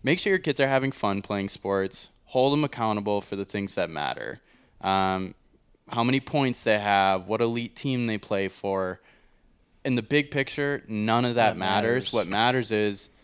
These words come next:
Speaker 1: you're raising a good human being that's respectful, polite, a good teammate, works hard. Like, focus on those things, and the, the skill sets are gonna come if they have those good core
Speaker 2: Yes,
Speaker 1: values. So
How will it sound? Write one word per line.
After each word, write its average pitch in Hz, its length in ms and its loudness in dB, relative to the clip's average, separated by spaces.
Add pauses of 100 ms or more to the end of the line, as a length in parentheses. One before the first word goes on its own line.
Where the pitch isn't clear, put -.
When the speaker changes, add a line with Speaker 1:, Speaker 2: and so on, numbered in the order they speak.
(460)
Speaker 1:
you're 104 140 -6
raising 110 360 0
a 101 40 -4
good 107 380 0
human 107 480 -4
being 104 400 -2
that's 90 340 -6 (580)
respectful, 120 920 0
polite, 113 800 2
a 101 100 -8
good 107 340 -2
teammate, 120 680 -4 (320)
works 127 380 -2
hard. 110 560 2 (280)
Like, 101 140 -8
focus 165 400 -2
on 147 220 2
those 117 300 0
things, 139 480 -2 (440)
and 110 260 0
the, 101 460 0 (180)
the 107 100 -4
skill 120 460 0
sets 135 360 0
are 120 40 -2
gonna 107 280 -2
come 101 320 -2
if 80 140 -12
they 98 120 -2
have 95 300 -8
those 92 200 -8
good 90 220 -10
core 113 160 -2
Speaker 2:
Yes, 92 120 -4
Speaker 1:
values. 78 500 -4
So 104 120 0